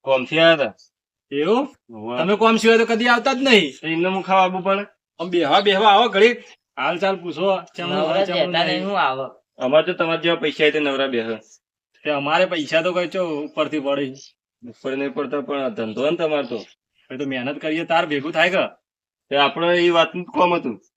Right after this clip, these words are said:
Speaker 2: શું કોમ હતું બોલો?
Speaker 1: એક જમીન અડાણી મેલવાની.
Speaker 2: કે સાઈડ હે?
Speaker 1: એ આપણે પેલી બસ ખૂણામાં નહીં, આ પેલા તલાભાની?
Speaker 2: હોવે, હોવે.
Speaker 1: પેલું ખૂણું કટકું રહ્યું.
Speaker 2: હોવે.
Speaker 1: એ રહ્યું મેલવાનું.
Speaker 2: તમારે મેલવાની હે?
Speaker 3: હા, હા.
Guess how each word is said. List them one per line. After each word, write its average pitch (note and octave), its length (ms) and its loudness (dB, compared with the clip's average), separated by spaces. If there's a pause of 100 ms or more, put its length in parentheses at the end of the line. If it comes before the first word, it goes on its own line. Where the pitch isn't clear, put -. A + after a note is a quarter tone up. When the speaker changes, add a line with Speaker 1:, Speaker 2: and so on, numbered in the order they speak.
(420)
Speaker 2:
શું D#3 120 -10
કોમ D#3 220 -4
હતું D3+ 160 -8
બોલો? D#3+ 280 -4 (280)
Speaker 1:
એક C#3 160 -2
જમીન C3+ 360 -2
અડાણી D#3 240 -2
મેલવાની. A#2 480 -4 (920)
Speaker 2:
કે F3+ 140 -4
સાઈડ F3 200 0
હે? D#3 120 0 (680)
Speaker 1:
એ B2+ 220 -4
આપણે C3+ 200 -2
પેલી D3 320 0
બસ D#3 240 0
ખૂણામાં D3 300 -2
નહીં, E3+ 180 0
આ F3 40 -2
પેલા E3 380 -2
તલાભાની? D3 600 0
Speaker 2:
હોવે, C3 480 -8
હોવે. C3+ 180 -4 (280)
Speaker 1:
પેલું C3+ 180 -2
ખૂણું B2+ 280 -2
કટકું D3 340 -2
રહ્યું. D3 200 -2 (420)
Speaker 2:
હોવે. B2+ 500 -8
Speaker 1:
એ A2+ 80 0
રહ્યું C3 140 -2
મેલવાનું. A#2 500 -4 (580)
Speaker 2:
તમારે D#3+ 240 -2
મેલવાની G3 360 0
હે? A#3+ 60 -2 (280)
Speaker 3:
હા, C#3 100 -10
હા. D#3 260 -4